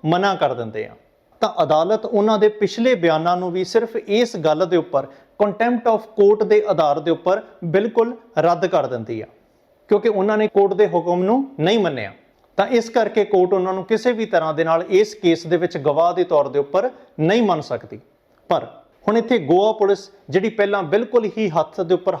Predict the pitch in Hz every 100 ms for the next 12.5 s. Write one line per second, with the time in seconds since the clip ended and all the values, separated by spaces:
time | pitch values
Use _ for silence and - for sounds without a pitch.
0 | 165 - 175 170 185 143 156 170 190 185
1 | 180 - - 214 214 220 220 - 180 175
2 | 175 180 180 175 170 220 214 190 170 156
3 | 156 156 156 190 214 220 - - 220 202
4 | 196 196 165 - 120 - - _ _ 220
5 | 233 240 208 233 240 202 226 233 208 190
6 | 202 185 185 - 226 233 226 190 175 165
7 | 160 165 - 208 180 190 190 180 180 180
8 | 180 - _ 240 233 196 180 233 233 220
9 | 202 226 208 190 196 160 156 170 165 180
10 | - _ 151 160 160 - 226 214 165 160
11 | 156 156 160 233 - _ 180 202 190 196
12 | 185 147 113 123 107